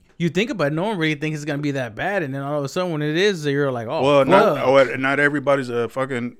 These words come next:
Speaker 2: the administration. Not everybody's the
Speaker 1: Yeah.
Speaker 2: government. Yeah.
Speaker 1: Yeah.
Speaker 2: There's, there's, they're there for all. They, if, even if the representative is a fucking moron,
Speaker 1: Yeah.
Speaker 2: they're supposed to have people that are smart enough to see this coming. I know some,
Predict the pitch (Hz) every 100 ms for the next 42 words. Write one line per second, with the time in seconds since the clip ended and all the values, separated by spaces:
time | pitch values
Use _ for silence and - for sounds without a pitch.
0 | - 120 113 113 135 123 135 147 147 160
1 | 151 147 139 139 160 139 107 _ - 120
2 | 120 135 113 131 - 135 117 131 156 -
3 | 123 107 _ _ _ _ _ _ 131 151
4 | 160 160 170 165 139 _ _ _ _ _
5 | _ - 120 117 - - 139 139 135 131
6 | 147 175 _ _ _ - 170 139 _ 175
7 | 196 208 - 143 165 151 147 160 151 117
8 | 98 - - 139 110 123 135 107 107 127
9 | 110 120 - 147 127 131 127 - - _
10 | _ _ - 151 143 139 127 120 117 104
11 | 123 135 123 117 110 - - - 113 -
12 | 127 113 - 143 98 _ _ _ _ _
13 | _ _ 101 117 131 135 131 131 - 139
14 | 135 127